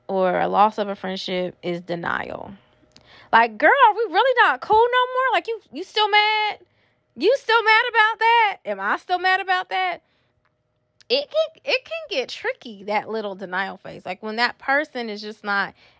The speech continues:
answering your text, calls, you're trying to reach out, you're trying to apologize,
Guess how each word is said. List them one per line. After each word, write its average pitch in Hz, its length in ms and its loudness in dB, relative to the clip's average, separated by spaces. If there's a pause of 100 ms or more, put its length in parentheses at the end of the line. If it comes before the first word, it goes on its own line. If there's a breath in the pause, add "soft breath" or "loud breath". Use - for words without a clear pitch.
(120)
answering 226 380 -4
your 190 120 -10
text, 254 420 0
calls, 233 300 2
you're 233 80 -10
trying 226 180 -6
to 220 80 -4
reach 220 220 -8
out, 214 180 4
you're 226 100 -8
trying 220 240 -4
to 196 40 -2
apologize, 208 800 2